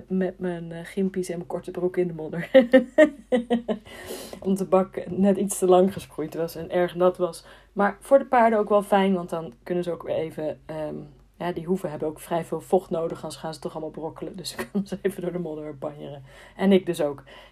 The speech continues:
<clears throat> Ehm, in de laatste paar afleveringen heb ik, ehm, steeds vragen, ehm,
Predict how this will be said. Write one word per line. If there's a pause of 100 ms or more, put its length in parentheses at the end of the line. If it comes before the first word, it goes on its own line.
(100)
<clears throat> (1040)
Ehm,
in
de
laatste
paar
afleveringen
heb
ik,
ehm,
steeds
vragen,
ehm,